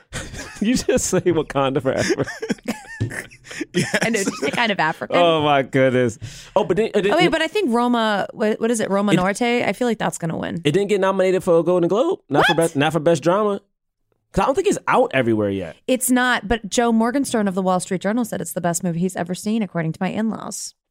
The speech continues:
Speaker 1: Wow. I mean, I've heard great things.
Speaker 3: That's
Speaker 1: I
Speaker 3: a Brown
Speaker 1: wanna
Speaker 3: film.
Speaker 1: I wanna review it. I, I,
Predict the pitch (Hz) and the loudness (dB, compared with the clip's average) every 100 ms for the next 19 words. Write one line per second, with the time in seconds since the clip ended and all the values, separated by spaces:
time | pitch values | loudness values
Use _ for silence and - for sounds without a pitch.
0 | _ 87 85 110 170 190 151 120 95 _ | _ -10 -4 -2 2 2 2 0 -2 _
1 | - 208 196 302 185 190 208 202 240 - | 0 2 2 0 0 0 0 2 4 4
2 | 262 233 226 233 262 _ 92 110 156 220 | 4 2 0 -2 -2 _ -10 -2 0 2
3 | 180 127 139 143 120 - 123 117 135 - | 2 2 2 2 0 -2 -2 0 -2 0